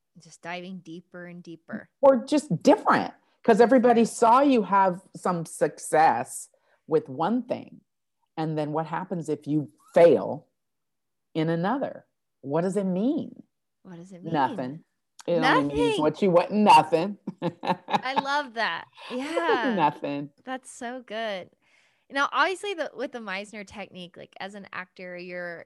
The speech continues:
Speaker 1: you're kinda learning to understand a character and their emotions and being able to react
Speaker 2: Yeah.
Speaker 1: instinctively as, as that character would. Uh, but I would imagine that would take, like, a certain level of emotional maturity and probably preparation within the actor to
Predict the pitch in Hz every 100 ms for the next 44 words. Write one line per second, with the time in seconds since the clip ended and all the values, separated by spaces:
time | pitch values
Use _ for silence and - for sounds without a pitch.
0 | - 185 185 - 240 220 196 190 185 185
1 | - - 185 180 180 175 165 - _ -
2 | 170 170 - 160 151 - 147 139 - 202
3 | 156 - 196 196 202 - 254 269 247 185
4 | 180 170 170 - 165 170 - 180 160 143
5 | 156 160 160 135 160 180 165 160 160 151
6 | - 151 _ - 147 151 151 - 147 147
7 | _ - - 170 160 143 - 156 135 143
8 | 117 62 - 196 _ _ _ _ - 185
9 | 175 185 185 196 185 170 180 175 - 175
10 | 185 - 165 156 - 180 - - 196 -
11 | 175 170 170 - 175 170 170 175 185 165
12 | 165 - 165 165 151 151 180 165 165 -
13 | - 170 165 165 165 - 165 156 160 156
14 | - 156 - - 165 - 185